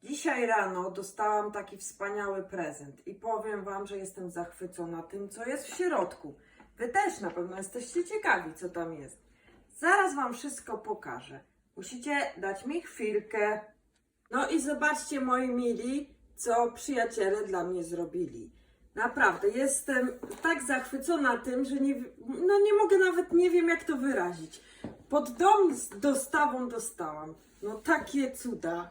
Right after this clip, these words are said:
Dorotka mi wykonała. Ale to jeszcze nie koniec, kochani. Za chwilę zwracam. I jeszcze jeden do mnie dziś dotarł. Będzie się działo w kuchni.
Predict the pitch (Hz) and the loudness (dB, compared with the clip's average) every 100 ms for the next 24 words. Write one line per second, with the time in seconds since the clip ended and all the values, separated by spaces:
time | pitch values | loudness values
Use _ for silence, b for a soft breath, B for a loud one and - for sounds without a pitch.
0 | - 202 220 302 - - 165 170 160 170 | -8 -2 4 4 4 -2 -4 -4 -4 -8
1 | 170 180 175 165 160 165 190 - _ _ | -6 -4 -4 -4 -6 -8 -8 -14 _ _
2 | _ _ _ b b b 226 220 233 226 | _ _ _ b b b 6 6 6 0
3 | 202 202 190 196 170 170 - 311 415 320 | 0 2 0 -2 -2 -4 -2 2 2 0
4 | - 190 170 165 160 190 254 175 165 - | -2 -4 -4 -4 -4 -4 -4 -4 -6 0
5 | 320 359 330 - 226 269 403 466 330 302 | 4 6 4 0 -4 2 2 2 2 6
6 | 311 339 - _ _ - 302 330 320 - | 8 6 2 _ _ -6 0 2 2 0
7 | - 330 320 294 180 190 208 226 226 240 | -2 2 4 4 2 -2 -2 -2 2 2
8 | 233 226 - - 254 226 - 190 185 175 | 0 -4 -10 -2 0 0 0 -2 -2 -2
9 | 240 226 226 220 - 214 180 226 208 190 | 0 2 0 -6 -10 -12 -6 -2 0 -2
10 | 180 - 185 - 208 226 254 | -6 -2 -2 -2 -4 -4 -6